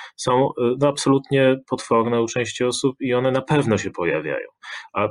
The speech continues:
porównujemy to do szczepionki, która na kilkudziesięciu tysiącach osób nie wykazała żadnych objawów ubocznych. W związku z tym też stawiajmy w, y, kontekście, kiedy mówimy o objawach ubocznych, y,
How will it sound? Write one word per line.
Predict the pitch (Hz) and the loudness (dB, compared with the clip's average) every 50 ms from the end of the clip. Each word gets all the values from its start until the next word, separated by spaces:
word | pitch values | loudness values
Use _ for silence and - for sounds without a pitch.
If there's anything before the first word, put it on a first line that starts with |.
| - - | 0 0
porównujemy | 123 120 113 127 127 143 160 165 165 160 | 0 2 4 4 4 4 4 4 4 4
to | 156 139 131 | 4 2 4
do | 117 127 120 | 4 2 2
szczepionki, | - - - 113 110 - 135 143 147 160 147 | 2 2 -2 -2 2 2 0 2 2 -2 -4
która | - - 135 131 127 127 127 131 | -2 0 2 2 4 4 2 0
na | 127 123 120 120 117 110 | -2 -2 0 0 0 0
kilkudziesięciu | - - 127 - - 117 113 113 - 147 143 143 147 | -2 -6 -10 -4 -4 -2 -2 -2 -2 -2 -4 -4 -6
tysiącach | - - 131 120 - - 113 107 | -10 -8 -8 -6 -2 -2 -2 0
osób | 117 117 - - 117 113 | 0 -2 -4 -4 -6 -4
nie | 117 | -4
wykazała | 113 110 120 107 117 113 110 113 113 - 107 | -4 -2 0 2 4 4 4 4 2 0 -2
żadnych | 107 113 110 101 95 87 85 | 0 0 2 0 0 -4 -6
objawów | 87 85 85 82 76 - _ _ _ | -8 -6 -6 -8 -8 -8 _ _ _
ubocznych. | - - - - - - _ _ _ - | -16 -10 -10 -10 -10 -10 _ _ _ -20
W | - - - - _ | -18 -18 -18 -14 _
związku | - 98 98 - 107 | -8 -8 -6 -4 -4
z | 107 | -4
tym | - 117 107 | -2 -2 0
też | - 127 - - - - | 0 0 0 0 -2 -4
stawiajmy | 113 - - 107 117 117 113 117 113 | -8 -4 -2 0 0 2 2 0 -2
w, | 113 - - | -2 -4 -2
y, | 117 110 107 107 104 104 | 2 4 6 6 4 4
kontekście, | - 120 107 104 - 123 127 - - - 101 92 92 90 - | 0 -4 -2 0 0 0 0 -2 -2 -2 0 0 -2 -4 -6
kiedy | 92 87 95 | -8 -4 -2
mówimy | 95 92 87 101 95 92 92 95 | -2 -2 0 0 0 0 0 -2
o | - - 98 92 | -2 -2 -2 0
objawach | 87 95 98 92 92 95 90 92 | 0 0 0 2 2 0 -2 -2
ubocznych, | 92 85 98 92 - - 92 90 87 - - | -2 -2 -2 -2 -2 -4 -4 -4 -4 -6 -6
y, | 76 98 92 90 87 78 | -4 -2 -2 -2 -2 -4